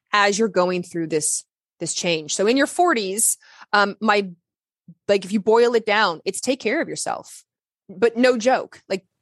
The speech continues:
put yourself first, not just in the top, you know, five of your family, but, like, first, because otherwise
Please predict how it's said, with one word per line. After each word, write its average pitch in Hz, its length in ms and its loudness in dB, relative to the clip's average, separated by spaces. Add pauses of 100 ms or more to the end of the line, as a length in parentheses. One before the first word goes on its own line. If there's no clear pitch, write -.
(100)
put 269 160 2
yourself 233 400 0
first, - 580 -6 (340)
not 233 220 2
just 294 180 0
in 277 80 -2
the 262 80 0
top, 247 300 0 (180)
you 214 100 -4
know, 202 180 0
five 190 360 2
of 175 60 -8
your 165 120 -4
family, 175 520 -6
but, - 140 2
like, 185 220 2
first, - 680 -4
because 180 400 -2
otherwise 170 680 0